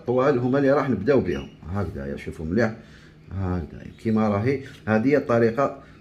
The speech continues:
الصحيحه ان شاء الله اللي تحكموا بها. ثلاثه راهم القدام والصباع الاخير راني حاكموا من اللور. بالعقل الانسان بحذر فقط ما يتقلقش. نجبدوا الخاتم ونبداو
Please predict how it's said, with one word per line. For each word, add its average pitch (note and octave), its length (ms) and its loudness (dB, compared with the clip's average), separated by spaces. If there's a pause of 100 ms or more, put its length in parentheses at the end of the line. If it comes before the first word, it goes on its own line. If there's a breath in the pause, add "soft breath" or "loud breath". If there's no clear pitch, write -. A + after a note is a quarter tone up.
الصحيحه A#2+ 540 -2
ان B2+ 60 -4
شاء B2 180 -2
الله D3 120 4
اللي C#3 100 2
تحكموا C3+ 340 -2
بها. G2+ 220 2
ثلاثه A#2 500 2 (220 loud breath)
راهم G#2+ 340 2
القدام A2 580 2 (340 loud breath)
والصباع C3 380 0
الاخير E3 420 2
راني D3+ 220 2
حاكموا D3 500 -4
من G2 100 -2
اللور. G#2+ 420 2 (1080 loud breath)
بالعقل G#2+ 320 0
الانسان F#2+ 400 0
بحذر F#2 420 -2
فقط - 420 -6
ما E2+ 100 0
يتقلقش. D#2 680 -6 (440 loud breath)
نجبدوا F#2 300 -2
الخاتم F#2+ 420 -2 (140)
ونبداو A#2 480 0